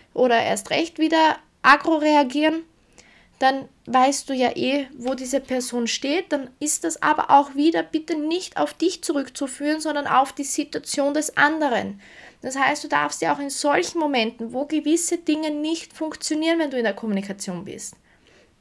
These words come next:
dann hat das per se nichts mit dir zu tun. Weil für Kommunikation sind beide Seiten verantwortlich. Und ich sag's auch immer wieder, wenn's um Paarsituationen geht. Wenn jetzt zum Beispiel, ähm, bei einem Paar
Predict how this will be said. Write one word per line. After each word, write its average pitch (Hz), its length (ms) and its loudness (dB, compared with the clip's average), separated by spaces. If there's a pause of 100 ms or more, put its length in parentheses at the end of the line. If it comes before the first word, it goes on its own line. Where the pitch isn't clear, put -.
(560)
dann 226 320 0
hat 233 280 2
das 330 180 -2
per 240 220 -4
se 240 480 -2
nichts 233 540 -2
mit 320 200 -4
dir 339 140 2
zu 330 200 -4
tun. - 300 -12 (880)
Weil 247 140 4
für 294 160 -2
Kommunikation 294 880 -2
sind - 300 -6
beide 254 400 6
Seiten 226 560 4
verantwortlich. 214 760 2
Und 214 80 -4
ich 214 160 -8
sag's - 400 0
auch 262 80 -6
immer 254 320 -4
wieder, 302 260 -2
wenn's 277 240 -4
um 240 180 -10
Paarsituationen 285 1160 -2
geht. 427 360 -2 (760)
Wenn 277 120 -2
jetzt 311 220 -2
zum 277 120 -6
Beispiel, 247 760 0
ähm, 214 340 -4
bei 214 80 2
einem 196 220 2
Paar 302 320 2